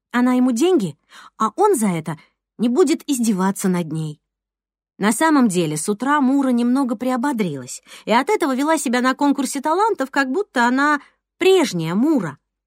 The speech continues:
Лиза сказала: «Жаль, что им приходится говорить об этом в день приезда деда,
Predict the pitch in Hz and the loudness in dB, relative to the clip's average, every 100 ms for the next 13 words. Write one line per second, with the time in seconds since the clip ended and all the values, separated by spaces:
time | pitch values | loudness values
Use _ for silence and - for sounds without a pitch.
0 | _ - 185 240 277 277 - 262 202 160 | _ -4 0 2 0 -2 -2 -2 0 -2
1 | 139 139 - _ _ _ _ - 196 285 | -6 -10 -16 _ _ _ _ -8 -2 0
2 | 247 180 185 170 160 190 185 165 160 180 | 0 -2 -4 -4 -4 -4 -4 -4 -6 -6
3 | 180 175 180 156 175 254 285 143 123 _ | -4 -2 -2 -4 -4 -4 -6 -10 -12 _
4 | _ - 165 185 262 220 226 220 247 202 | _ -10 -4 0 2 0 -2 0 0 0
5 | 247 185 139 123 | -2 -2 -6 -8